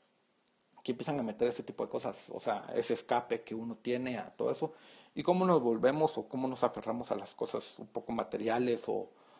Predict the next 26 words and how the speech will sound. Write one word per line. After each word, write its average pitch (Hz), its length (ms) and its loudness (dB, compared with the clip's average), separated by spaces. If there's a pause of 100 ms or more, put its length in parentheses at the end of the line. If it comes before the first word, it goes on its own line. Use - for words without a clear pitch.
(180)
o 120 160 6
a 113 80 6
esos 127 260 2
otros 127 300 0
mundos. 143 560 -4 (1160)
Entonces, 127 760 2 (160)
totalmente, 120 840 0 (540)
ese 127 240 -2
cuento 127 360 0
a 110 120 -4
mí 120 120 -6
me 120 140 -6
pareció - 540 -6 (960)
muy 135 360 2
bueno. 117 360 2 (960)
Eh, 117 1080 6
el 131 120 2
otro 147 240 2
cuento 165 360 2
que, 110 380 0 (640)
del 127 180 -4
que 123 120 -10
quisiera 127 340 0
hablar 123 240 4
se - 140 2
llama 123 500 0